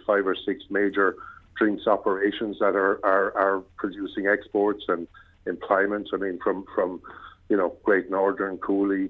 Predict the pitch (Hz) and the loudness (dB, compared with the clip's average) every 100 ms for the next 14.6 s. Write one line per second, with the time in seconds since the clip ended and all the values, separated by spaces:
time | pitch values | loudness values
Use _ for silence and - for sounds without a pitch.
0 | - 95 101 98 92 - 117 104 92 95 | 0 2 4 2 0 -8 -4 -2 0 -2
1 | - - 101 98 98 92 90 - 104 98 | -4 0 4 4 2 -4 -6 -2 0 0
2 | 101 98 98 - 113 110 107 104 101 - | 0 0 -2 0 0 0 0 0 -2 -4
3 | - 107 107 110 104 107 104 110 98 - | -8 -6 -4 -4 -4 -4 -4 -4 -4 0
4 | 95 - 117 117 87 - - - - - | -2 0 -4 -4 -10 -14 -20 -20 -18 -2
5 | 113 117 117 87 - 101 - - 120 113 | 0 2 0 0 -4 -4 -6 -6 -2 0
6 | 98 92 107 95 98 101 92 - 95 82 | 0 -2 -4 -4 -2 0 -2 -4 -6 -2
7 | 113 113 95 95 87 85 110 92 - - | -2 0 0 -2 -4 -2 0 0 -2 -16
8 | - - 113 110 110 113 101 95 107 92 | -12 -6 -2 0 0 0 0 -2 -4 -2
9 | 95 95 95 113 - 90 98 95 92 87 | 0 0 0 -2 -2 -4 -4 -2 -2 0
10 | 98 92 92 87 - 95 87 - - - | -2 -2 -6 -8 -4 -2 -2 -6 -20 -14
11 | - 101 123 110 98 98 92 104 - 95 | -6 -2 0 0 -2 -2 0 0 0 -4
12 | 98 95 95 92 110 101 95 92 101 98 | -2 -6 -8 -4 -2 -2 -2 -6 -2 0
13 | 98 95 104 95 - 101 - 98 - 107 | 0 -2 -4 -6 -8 -12 -10 -10 -10 -10
14 | 107 - 110 139 147 107 | -12 -12 -10 -8 -6 -6